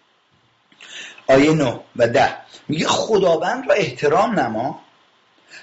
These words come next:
و از دارایی خود." پس داشتیم اینجا نگاه می‌کردیم چرا ما بیشت-، با ارزشتر و بهتر از پرندگان هستیم وقتی که عیسی مسیح اونو گفت. به خاطر که ب-، پرنده ها نمیکارن،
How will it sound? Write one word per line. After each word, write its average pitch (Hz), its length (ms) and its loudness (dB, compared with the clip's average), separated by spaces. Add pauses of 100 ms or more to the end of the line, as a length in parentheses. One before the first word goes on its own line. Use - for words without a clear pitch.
و 165 140 4
از 156 360 0
دارایی 175 680 2
خود." - 420 -4 (540)
پس 147 200 2
داشتیم 180 260 -2
اینجا 185 180 -4
نگاه 196 220 0
می‌کردیم 156 440 -4
چرا 269 260 0
ما 247 120 -2
بیشت-، - 460 -6 (220)
با 160 120 4
ارزشتر 147 680 0
و 139 80 0
بهتر 135 360 -2
از 131 180 -2
پرندگان 127 540 0
هستیم 123 280 -6
وقتی 120 240 -4
که - 100 -10
عیسی 123 300 -4
مسیح 120 340 -6
اونو 110 160 -8
گفت. 160 460 -2
به 143 80 2
خاطر 143 240 2
که - 140 -4
ب-، 147 240 0
پرنده 135 400 0
ها 147 100 2
نمیکارن، 180 680 -4